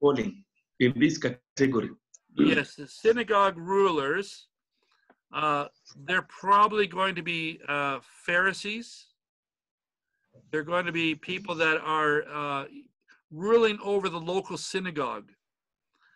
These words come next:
Speaker 2: Uh, they're probably not, they're, they're, they're not Sadducees.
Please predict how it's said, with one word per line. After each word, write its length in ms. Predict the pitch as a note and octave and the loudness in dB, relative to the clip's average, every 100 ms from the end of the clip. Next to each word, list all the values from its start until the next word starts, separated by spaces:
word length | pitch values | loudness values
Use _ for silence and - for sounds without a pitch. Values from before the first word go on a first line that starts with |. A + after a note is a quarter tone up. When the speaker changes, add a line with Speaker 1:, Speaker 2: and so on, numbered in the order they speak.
| _ - | _ -8
Speaker 2:
Uh, 360 | D3 C#3+ C#3+ C3+ D3 | -2 0 0 -2 -4
they're 140 | E3 | -6
probably 600 | E3 - G3 G3 G3 F#3 | -4 0 4 4 4 -2
not, 460 | E3+ F3 F3+ F#3 F3 _ _ _ | -2 0 2 2 0 _ _ _
they're, 220 | D#3 D#3+ - | -6 -6 -8
they're, 200 | D3+ D#3 | -8 -8
they're 140 | D3+ D#3+ | -6 -6
not 300 | E3 F3 - | -2 -4 -4
Sadducees. 1000 | E3 D#3 D3 C#3 - A#2+ A2+ - _ | -4 -4 -4 -10 -12 -16 -16 -20 _